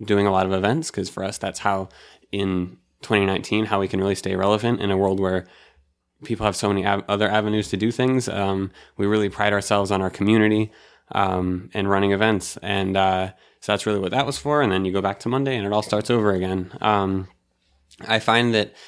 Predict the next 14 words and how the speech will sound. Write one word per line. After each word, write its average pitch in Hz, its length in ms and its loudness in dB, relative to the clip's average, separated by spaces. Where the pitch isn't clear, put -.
at 104 120 -4
least 123 380 -2
in 113 260 2
the 104 80 0
book 110 220 2
selling 117 300 2
that 101 80 0
I'm 101 120 2
doing 101 240 2
now, 110 180 4
working 123 220 -2
for 131 120 0
the 131 80 0
Strand, 135 480 0